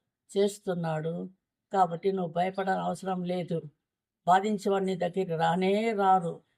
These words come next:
ఎందుకంటే ఆయన నీకు యోబుకు కంచె వేసినట్లు దేవుడు నీకు కూడా కంచె వేయాలని చెప్పేసి ఈ వాగ్దానము మీ పట్ల నెరవేరాలని చెప్పేసి కోరుతున్నాను.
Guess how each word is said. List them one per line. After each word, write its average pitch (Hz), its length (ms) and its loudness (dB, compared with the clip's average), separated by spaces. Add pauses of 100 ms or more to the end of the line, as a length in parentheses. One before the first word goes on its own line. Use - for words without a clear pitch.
(140)
ఎందుకంటే 196 460 0
ఆయన 180 220 0
నీకు 180 520 -4 (160)
యోబుకు 208 400 0
కంచె 214 340 0
వేసినట్లు 190 580 -2 (380)
దేవుడు 190 240 0
నీకు 190 180 -8
కూడా 208 500 -2
కంచె 185 300 -2
వేయాలని 175 340 0
చెప్పేసి 185 420 -6
ఈ 175 60 -6
వాగ్దానము 175 680 -2 (360)
మీ 185 80 -6
పట్ల 196 280 -2
నెరవేరాలని 185 640 -2
చెప్పేసి 185 540 -8 (100)
కోరుతున్నాను. 160 720 -6